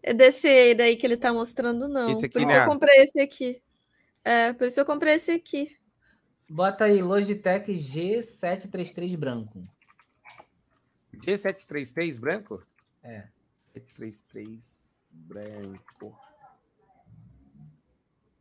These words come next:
Speaker 2: Ah, bonitão, hein?
Speaker 3: Nossa, bonito
Speaker 2: Ó.
Speaker 3: demais.
Speaker 2: Mas então, o grande problema é o quê? Que aí a gente clica aqui no, no,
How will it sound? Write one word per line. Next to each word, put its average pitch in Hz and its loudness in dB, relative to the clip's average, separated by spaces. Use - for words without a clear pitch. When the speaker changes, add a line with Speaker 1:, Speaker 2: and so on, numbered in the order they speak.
Speaker 2:
Ah, 101 0
bonitão, 208 -2
hein? 220 -6
Speaker 3:
Nossa, 226 -6
bonito 196 0
Speaker 2:
Ó. 254 6
Speaker 3:
demais. 233 -8
Speaker 2:
Mas 240 6
então, 143 4
o 180 0
grande 269 6
problema 175 2
é 185 4
o 220 2
quê? 107 -10
Que - -4
aí 160 -2
a 190 -4
gente 147 -10
clica 131 -12
aqui 120 -12
no, 101 -10
no, 107 -12